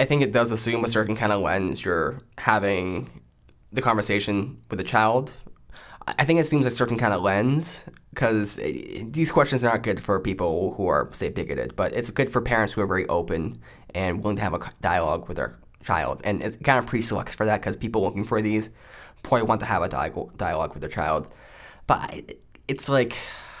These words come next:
how do I put this exactly? Uh, I've been dating a little bit lately, and, uh,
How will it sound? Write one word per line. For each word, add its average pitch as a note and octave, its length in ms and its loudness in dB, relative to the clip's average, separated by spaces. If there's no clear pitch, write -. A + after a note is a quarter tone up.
how - 120 -4
do C#3 60 4
I A#2+ 60 4
put A2 180 0
this - 160 -2
exactly? D2+ 460 -4
Uh, G#2+ 260 4
I've C3+ 100 6
been C3+ 360 4
dating G#2 600 2
a - 40 -4
little G2 140 2
bit - 200 -2
lately, D2+ 480 -2
and, D#2 400 -2
uh, D#2 280 -2